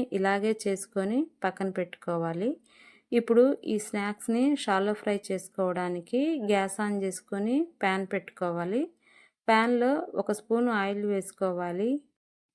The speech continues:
ఆయిల్ ప్యాన్ మొత్తం స్ప్రెడ్ చేసుకొని వేడి చేసుకున్న తర్వాత ముందుగా రెడీ చేసుకున్న స్నాక్స్ని వేసుకొని లో ఫ్లేమ్లో పెట్టుకొని రెండు వైపులా లైట్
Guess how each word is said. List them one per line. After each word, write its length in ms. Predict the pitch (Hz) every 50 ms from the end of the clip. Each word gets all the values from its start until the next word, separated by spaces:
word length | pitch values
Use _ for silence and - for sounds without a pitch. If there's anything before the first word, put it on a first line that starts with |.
| _ -
ఆయిల్ 440 | 220 214 208 214 226 233 226 226 233 240 262 269 269 -
ప్యాన్ 260 | 226 208 202 202 208 214 208
మొత్తం 360 | 208 202 - - 220 240 254 254 -
స్ప్రెడ్ 320 | - 214 202 196 196 - - 220
చేసుకొని 540 | 214 208 214 - - 208 202 202 214 233 262 285 269 226
వేడి 260 | 208 202 196 190 - - 226
చేసుకున్న 440 | 220 214 214 - - 208 202 196 190 185 - 185
తర్వాత 440 | 180 180 180 180 180 180 180 - - 233 285 339 339 - _ _ _ _ _ _ _ - 220
ముందుగా 360 | 226 220 226 240 240 269 277 277 262 240
రెడీ 220 | 214 208 214 220 220 -
చేసుకున్న 460 | 214 208 196 - - - 202 202 202 208 220 240 247 247
స్నాక్స్ని 560 | - - 202 190 190 190 190 - - 220 208 208 202
వేసుకొని 640 | 196 190 185 - - - 196 190 190 202 233 285 330 339 - _ _ _ _ _ _ _ _ - 214
లో 80 | 214 220 240 240 -
ఫ్లేమ్లో 400 | 262 262 254 247 247 240 233 220 220 -
పెట్టుకొని 640 | 208 196 - - 202 - 208 202 202 208 233 262 311 359 381 330 247 214 202
రెండు 220 | 202 202 208 233 233 233
వైపులా 440 | 220 208 208 208 - 202 208 214 226 247 269 254 226 208
లైట్ 300 | 196 202 214 208 -